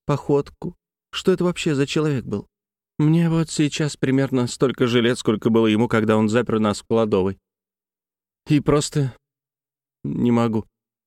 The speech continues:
Помню, что у него был большой шрам на внутренней стороне правой голени. Какой-то несчастный случай в молодости». «Железнодорожная шпала», —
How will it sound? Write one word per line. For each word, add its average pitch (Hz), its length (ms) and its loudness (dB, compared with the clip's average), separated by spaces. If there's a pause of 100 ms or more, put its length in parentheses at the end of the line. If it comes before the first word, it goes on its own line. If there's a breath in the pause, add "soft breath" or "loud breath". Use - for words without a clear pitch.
(440)
Помню, 123 300 2
что 139 200 0
у 120 60 4
него 113 240 4
был 110 180 2
большой 107 460 0
шрам 143 540 -2 (440)
на 123 180 2
внутренней 120 600 0
стороне 113 440 0
правой 107 360 0
голени. 92 500 0 (1200)
Какой-то 143 460 -2
несчастный 135 800 0
случай 123 440 -4
в 104 80 -2
молодости». 110 600 -2 (2000)
«Железнодорожная 139 920 0
шпала», — 120 520 -2